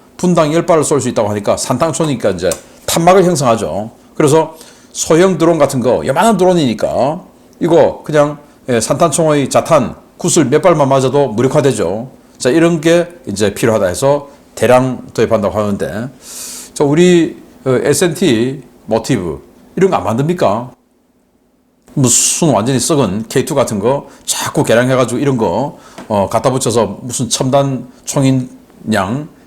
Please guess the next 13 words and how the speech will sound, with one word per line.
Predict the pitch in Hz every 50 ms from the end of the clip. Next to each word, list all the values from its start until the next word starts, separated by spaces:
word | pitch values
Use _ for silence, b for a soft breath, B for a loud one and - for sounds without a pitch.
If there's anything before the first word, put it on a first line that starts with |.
| B -
이렇게 | 131 123 - 123 113 107
국민 | 107 139 135 135
속이지 | 127 147 151 139 113 107
말고 | 104 120 123 120 - 82 85 95 - - B B B B
이런 | 226 226 240
거 | 240 185
진짜 | 208 254 247 - -
필요한 | - - 170 165 156 143
거, | 117 95 78 - B B B
이런 | - 220 269 262
거 | 240 240
좀 | 214 165 123
내놔서 | 135 160 156 147 156 147 127 104 85 69 - -